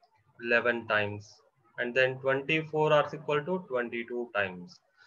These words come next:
Sometimes they'll give direct problem. How many times in a day?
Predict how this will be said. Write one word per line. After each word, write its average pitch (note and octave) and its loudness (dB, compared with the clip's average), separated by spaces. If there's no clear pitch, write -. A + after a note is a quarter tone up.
Sometimes F3+ 6
they'll D#3+ 6
give E3+ 2
direct D3 8
problem. B2+ 4
How D#3 8
many F3+ 6
times D3+ 4
in C#3+ 0
a B2+ 4
day? A#2+ 6